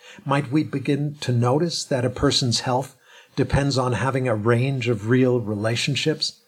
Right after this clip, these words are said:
on face-to-face community, on reciprocity with a robust and flourishing ecology?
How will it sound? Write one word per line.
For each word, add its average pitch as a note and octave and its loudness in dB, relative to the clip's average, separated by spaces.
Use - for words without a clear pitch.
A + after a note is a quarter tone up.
on A2+ 2
face-to-face - 0
community, C#3+ 2
on B2 0
reciprocity C#3+ 0
with B2+ 0
a B2 2
robust A#2 0
and G#2+ -4
flourishing B2+ 0
ecology? D3 -2